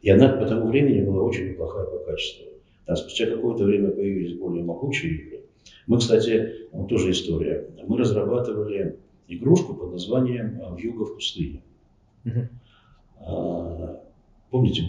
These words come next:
Speaker 1: «Буря в пустыне» была
Speaker 2: Да.
Speaker 1: в девяносто третьем, что ли, году, да, там? А, ну, это определенный стеб был, специальное название такое, а, «Вьюга в пустыне». И оно, кстати, привлекало офигительное внимание, извините, во французский. А,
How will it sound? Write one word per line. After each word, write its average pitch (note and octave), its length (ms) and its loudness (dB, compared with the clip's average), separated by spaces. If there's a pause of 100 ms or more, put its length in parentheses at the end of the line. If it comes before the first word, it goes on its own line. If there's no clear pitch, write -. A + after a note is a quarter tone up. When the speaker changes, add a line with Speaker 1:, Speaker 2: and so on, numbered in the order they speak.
Speaker 1:
«Буря A2 260 2
в - 100 -4
пустыне» D#2 420 -6
была E2+ 260 0
Speaker 2:
Да. A2+ 200 0
Speaker 1:
в D#2+ 60 -10
девяносто - 400 -8
третьем, - 340 2
что - 80 -8
ли, - 180 -14
году, - 260 -14
да, A#4 140 -4
там? - 140 -10 (880)
А, D2+ 380 -6 (180)
ну, B2 160 -2
это - 300 -2
определенный A2 480 4
стеб E3 420 4
был, F3 300 -2 (380)
специальное G#2 580 4
название G2+ 460 0
такое, G2 520 -4 (880)
а, F2 440 -6
«Вьюга G2+ 320 0
в G2+ 40 -10
пустыне». G2+ 440 0
И G#2 60 4
оно, B2 200 2
кстати, A2 260 0
привлекало A2 640 2
офигительное G2 580 -6
внимание, G2 420 -6
извините, F2+ 400 -10
во - 120 -16
французский. A2 600 -8 (500)
А, F2+ 600 -2